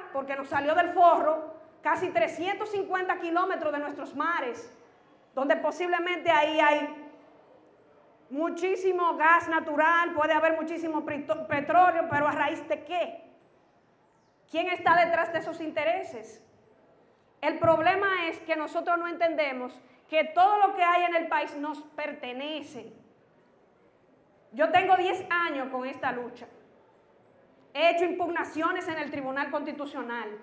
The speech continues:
Me he presentado a enfrentar diputados, senadores en el Senado, como una simple ciudadana. Yo estoy aquí para que ustedes como ciudadanos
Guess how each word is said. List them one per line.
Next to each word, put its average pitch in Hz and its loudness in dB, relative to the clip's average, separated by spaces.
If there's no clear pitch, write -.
Me 320 0
he 370 0
presentado 359 2
a 339 0
enfrentar 330 2
diputados, 339 4
senadores 330 2
en 285 -6
el 285 -4
Senado, 247 -6
como 311 2
una 359 0
simple 359 -2
ciudadana. 262 -4
Yo 214 0
estoy 392 8
aquí 330 6
para 330 4
que 330 -4
ustedes 359 4
como 381 4
ciudadanos 277 -2